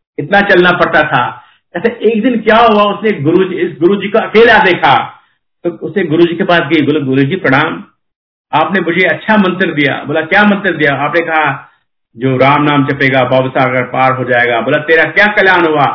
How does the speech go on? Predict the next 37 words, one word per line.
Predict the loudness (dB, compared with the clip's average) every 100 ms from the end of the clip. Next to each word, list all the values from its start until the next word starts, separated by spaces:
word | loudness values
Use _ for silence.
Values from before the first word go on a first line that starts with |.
| -6 _ _ -6
बोला, | -4
"मैं | 0 0
अब | 0 0
दरिया | 0 0
पार | 0 0 0
करती, | -2 -2
राम | -2 0
नाम | -2 -2
जपती | -2 -2
हूँ, | -6 -4
दरिया | -2 0
पार | 0 -2 -2
करती | -4 -8 -8
हूँ, | -6
बहुत | -6 -6 -8 -6
बच | -6
गई | -2 0 0
मैं | 0 -4
पुल | -12 -6 -6
की | -4 -4
तरफ | -4
जाने | -2 -4 -4
से | -8
इतना।" | -14 -12 -12
बोला, | -12 _ _ _ _ -4 0
"बड़ी | 2
अच्छी | 2 2 0
बात | 2 2 2
है, | -2
अच्छी | -2 0 0
बात | 0
है," | -2
ऐसे | -6
पंडित | -6 -6 -6
जी | -6
ने | -6
बोला। | -8